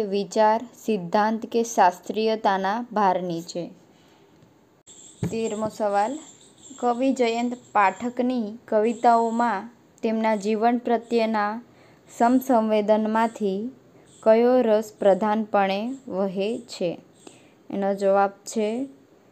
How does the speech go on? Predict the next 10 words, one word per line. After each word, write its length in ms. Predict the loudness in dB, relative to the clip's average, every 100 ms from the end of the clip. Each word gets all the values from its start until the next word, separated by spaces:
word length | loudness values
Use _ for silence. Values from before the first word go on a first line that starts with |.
| _ -12
વેદના 640 | 2 4 4 2 2 2 4
રસ 340 | 4 4 2 -4
પ્રધાનપણે 840 | -4 -2 -2 -8 -8 -12 -10 -10
વહે 300 | -12 -14 -14 -16
છે. 220 | -18 -20 -20 _ _ _ _ _ _ _ _ -14 -14 _ _ _ -20 -20 _ _ _ _ _ -4
ચૌદમો 520 | -2 0 -2 -4 -6
સવાલ, 460 | -4 0 2 0 -2 -10 -20 _ _ _ -4
કવિ 300 | 0 2 2
જયંત 440 | 0 0 0 -2 -6 -14 _
પાઠકનું 760 | 2 2 2 -4 -2 -2 -2